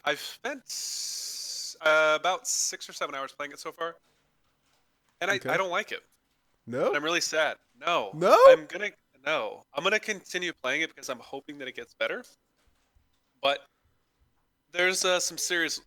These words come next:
Speaker 1: seriously weird things about this game. So it's an Onimusha game. Uh, it's made by Konami. It came out in the beginning of two thousand six. So it's just outside of our criteria. I didn't realize that at the time I was playing it.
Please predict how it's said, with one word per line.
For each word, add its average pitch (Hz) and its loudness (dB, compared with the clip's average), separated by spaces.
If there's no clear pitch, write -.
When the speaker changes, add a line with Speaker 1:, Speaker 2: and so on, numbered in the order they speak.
Speaker 1:
seriously 151 -2
weird 110 -8
things 101 -20
about - -14
this - -20
game. 101 -12
So - -6
it's 165 -4
an 247 0
Onimusha 190 -4
game. 131 -2
Uh, 113 -4
it's - -10
made 143 -18
by 143 2
Konami. 123 -4
It 120 -14
came 170 -6
out 165 0
in 131 -10
the 120 -14
beginning 113 -6
of 110 -6
two - -20
thousand 107 -10
six. - -6
So - -6
it's 127 -6
just - 0
outside 151 0
of 135 -4
our 131 0
criteria. 123 -2
I 120 -2
didn't 113 -8
realize 110 -8
that 110 -4
at 110 -20
the - -20
time 107 -8
I 101 -12
was 101 -16
playing 110 -20
it. 110 -20